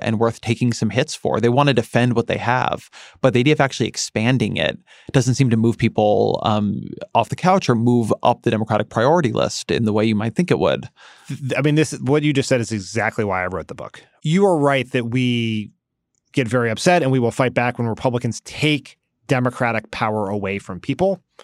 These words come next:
Speaker 2: but we don't think strategically about the limits of democracy within the current system. And ultimately, what this, I think, truly comes down to is that our system, both a combination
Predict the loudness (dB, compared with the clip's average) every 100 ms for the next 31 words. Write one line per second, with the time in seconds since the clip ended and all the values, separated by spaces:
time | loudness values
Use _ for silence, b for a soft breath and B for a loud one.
0 | b b b 0 0 2 2 2 0 -6
1 | -14 -2 0 0 -6 -14 -6 -4 -4 -2
2 | -2 0 -2 0 0 0 -4 -6 -4 -2
3 | -2 -2 -4 _ b b b b _ 0
4 | 2 2 2 0 0 0 -2 -2 -4 -4
5 | -6 -6 -10 -14 -16 -18 -4 -2 2 2
6 | 2 2 2 2 2 2 0 0 -2 -4
7 | -6 -4 -4 -8 -14 -10 0 2 4 2
8 | 0 0 0 0 -2 -2 -8 -8 -8 -8
9 | -6 -6 -6 -6 -2 0 0 -2 -2 -2
10 | -2 -2 -2 -4 -6 -4 -2 0 2 2
11 | 0 -2 -2 -4